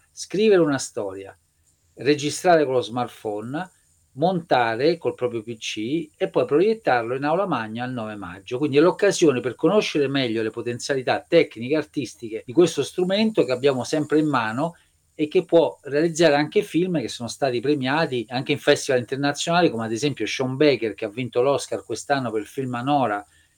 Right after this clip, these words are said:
che è straordinario. Proprio dieci anni fa ha realizzato un film che si chiama Tangerine, che invito a vedere,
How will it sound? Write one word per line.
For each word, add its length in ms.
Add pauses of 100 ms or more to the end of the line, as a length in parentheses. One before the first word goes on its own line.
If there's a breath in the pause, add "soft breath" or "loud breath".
(140 soft breath)
che 100
è 20
straordinario. 760
Proprio 460
dieci 420
anni 220
fa 420 (360 soft breath)
ha 180
realizzato 420
un 100
film 300
che 120
si 100
chiama 240
Tangerine, 760
che 100
invito 300
a 80
vedere, 580